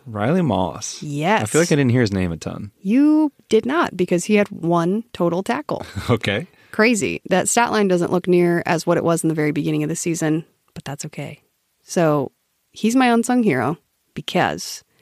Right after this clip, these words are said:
Speaker 2: it was first and ten in the fourth quarter. We had fifty-two seconds left in the entire game. And they had a chance. Nebraska had a chance to take it down the field.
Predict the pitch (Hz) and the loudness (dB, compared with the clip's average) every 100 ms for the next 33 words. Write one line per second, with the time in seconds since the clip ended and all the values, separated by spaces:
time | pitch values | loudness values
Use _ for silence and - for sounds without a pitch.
0 | _ - _ _ _ _ - 165 - 190 | _ -20 _ _ _ _ -2 -2 2 0
1 | 202 254 233 196 175 220 - 160 156 160 | 2 2 2 2 0 -2 -4 -2 -2 -2
2 | - 147 147 139 - - 233 233 240 226 | -2 -2 0 -2 -8 -2 -2 0 -2 0
3 | 214 190 175 160 156 - 110 - - 170 | 0 2 0 -2 -4 -4 -6 -8 -4 0
4 | 160 151 160 151 151 139 104 151 _ - | 2 2 0 -2 0 -2 -4 -6 _ -20
5 | - - _ - 240 427 427 403 453 247 | -20 -20 _ 4 6 4 4 4 4 4
6 | 208 233 302 392 339 - 262 277 208 202 | 2 2 4 4 4 4 4 2 2 2
7 | 190 180 160 - 104 - | 4 4 2 -2 -4 -4